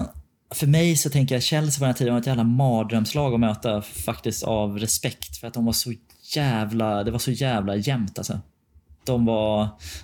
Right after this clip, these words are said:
vi hade ett extremt bra lag. Jag tycker att det är väl, det är väl bara det här laget som kan på något sätt vara en rival till det laget jag pratade om, eh, ett decennium innan. Men lite, om man, om man ska vara lite snäll här, får man ju faktiskt säga att det där Chelsea-laget var ju nästintill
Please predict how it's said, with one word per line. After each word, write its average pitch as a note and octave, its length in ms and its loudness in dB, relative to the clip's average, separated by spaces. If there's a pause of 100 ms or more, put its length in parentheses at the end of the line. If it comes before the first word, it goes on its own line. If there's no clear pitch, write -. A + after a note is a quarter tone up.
vi D3 220 2
hade C3 280 2
ett A2 120 -6
extremt C3+ 920 0
bra A2+ 180 0
lag. G#2 380 -2 (120)
Jag B2 100 -4
tycker B2 180 0
att A#2 100 -4
det A#2 140 2
är A#2 60 0
väl, A2+ 220 0
det A2+ 220 -2
är B2 40 0
väl A#2+ 100 -4
bara A#2+ 120 0
det A2+ 60 2
här B2 200 2
laget G#2 300 2
som G#2+ 200 0
kan G2+ 400 0 (500)
på - 100 -4
något G#2+ 180 0
sätt G#2+ 160 -2
vara A2 180 2
en G#2 60 0
rival A2 400 0
till G#2 240 -4
det G#2 180 0
laget G2+ 260 0
jag A2 160 0
pratade G2+ 280 -4
om, F#2 240 -2 (140)
eh, G2 220 -2 (220)
ett - 140 -8
decennium G2+ 580 0
innan. G#2 460 2 (400)
Men A2 280 0
lite, C3 580 0
om C3+ 120 4
man, B2 80 2
om C3 120 0
man C3 100 2
ska C#3 120 0
vara C3+ 100 4
lite - 120 -6
snäll C#3 280 2
här, A2 100 2
får A#2+ 100 -2
man A#2 120 4
ju A2+ 120 2
faktiskt A2 220 -2
säga A2 140 0
att - 320 -6
det A#2+ 80 2
där B2 200 2
Chelsea-laget B2 880 0
var A2 260 -2
ju A2 120 2
nästintill A#2 1000 0